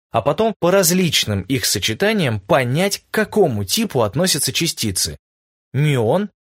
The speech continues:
топ-кварк и другие. Но эти точки — лишь концы струн, тогда как основная квантомеханическая единица — это вибрация всей струны.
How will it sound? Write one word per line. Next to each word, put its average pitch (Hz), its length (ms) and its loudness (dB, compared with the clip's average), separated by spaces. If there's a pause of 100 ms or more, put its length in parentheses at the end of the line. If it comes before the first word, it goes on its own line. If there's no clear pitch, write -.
(200)
топ-кварк 135 800 0 (280)
и 175 280 -2
другие. 160 480 -2 (400)
Но 127 400 0
эти 120 300 0
точки — 180 420 -2 (380)
лишь 113 260 -2
концы 123 380 0
струн, 87 440 -4
тогда 104 320 0
как 92 340 -6
основная 110 580 0
квантомеханическая 98 960 -2
единица — 110 500 -2 (240)
это 107 360 -2
вибрация 120 840 0
всей 110 320 0
струны. 85 520 -4